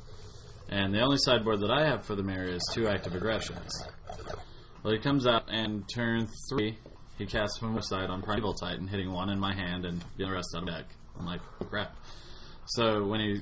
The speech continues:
when he sees my hand, he sees Wormcoil Engine and Avenger of Zendikar <coughs> and a Rampant Growth. Well, so next turn he doesn't ramp, he decides to Memoricide again.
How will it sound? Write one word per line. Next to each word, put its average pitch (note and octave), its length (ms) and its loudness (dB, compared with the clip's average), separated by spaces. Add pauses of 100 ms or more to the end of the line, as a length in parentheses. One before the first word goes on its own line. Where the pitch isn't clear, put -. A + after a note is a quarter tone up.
when A2 140 0
he G2+ 160 2
sees E3 220 6
my A2 160 4
hand, G2+ 240 2
he G2 40 0
sees G2 280 -2
Wormcoil B2 560 4
Engine A2+ 400 0 (240)
and G2 240 4
Avenger G#2+ 340 4
of F#2+ 60 4
Zendikar G#2 420 6 (440)
<coughs> - 140 6
and F#2 120 2
a F3+ 60 0
Rampant F#2+ 340 2
Growth. - 320 -8 (720)
Well, G#2+ 260 6
so A2+ 220 4
next B2 300 2
turn G#2+ 280 4
he G2+ 280 0 (260)
doesn't G2 320 0
ramp, F#2 340 -2
he F#2+ 340 -2 (380)
decides G2 380 0
to G#2+ 60 0
Memoricide G2+ 580 2
again. F2 400 -2